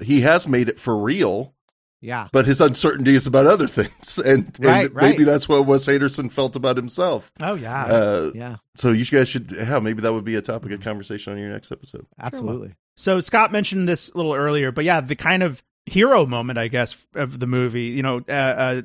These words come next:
Speaker 3: Royal's most altruistic act is getting a divorce from his wife, finally.
Speaker 2: Yeah.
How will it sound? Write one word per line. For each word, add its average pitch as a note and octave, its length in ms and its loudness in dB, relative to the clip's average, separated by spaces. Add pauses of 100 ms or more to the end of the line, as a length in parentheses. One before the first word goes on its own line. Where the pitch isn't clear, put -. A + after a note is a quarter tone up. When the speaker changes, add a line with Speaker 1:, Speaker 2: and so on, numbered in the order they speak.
Speaker 3:
Royal's D#3+ 480 4
most D3+ 220 -2
altruistic D#3 680 -2
act D3 380 2 (300)
is C#3 400 0 (180)
getting E3 240 2
a E3 40 -2
divorce C#3+ 340 -2
from C#3 80 -6
his B2 120 -6
wife, A#2+ 460 -4
finally. A2 480 -10 (380)
Speaker 2:
Yeah. A2+ 200 -14